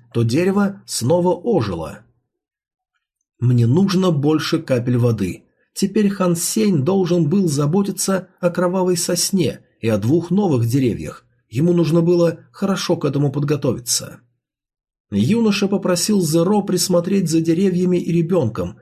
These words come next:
пока его не будет. На время своего отсутствия он дал ей несколько капель воды. К счастью, Баоэр не стала капризничать и согласилась остаться в убежище.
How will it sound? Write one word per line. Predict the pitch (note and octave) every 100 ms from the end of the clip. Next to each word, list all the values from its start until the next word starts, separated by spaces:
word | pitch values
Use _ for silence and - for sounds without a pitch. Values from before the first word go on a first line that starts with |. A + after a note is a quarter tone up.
| _ -
пока | F#3+ F#3
его | F3+ E3+
не | E3+ E3
будет. | A2+ - - _ _ _ _ _ _ F2+
На | G2
время | A#2+ C#3 B2
своего | A#2+ B2 C3 B2
отсутствия | G#2 - G3 - - D2+ - - _
он | G3+ G#3 F3
дал | F3+ F#3
ей | E3+ F3+
несколько | E3+ F3 E3+ - E3 D#3+
капель | D#3+ D3+ - C#3
воды. | C#3 C3 G2 - - _ _ _
К | -
счастью, | - C#3+ B2 B2 A2
Баоэр | A#2 B2+ A#2 D#3+ C#3+ A#2+ - E3+
не | G3
стала | G3 - G3 E3
капризничать | E3+ E3+ F#3+ B2+ F2 - - - _ -
и | G#3
согласилась | G3 F3 E3+ - G3+ F#3+ F#3+
остаться | - E3 - E3+ - E3+
в | E3+
убежище. | D3 G2+ - - - -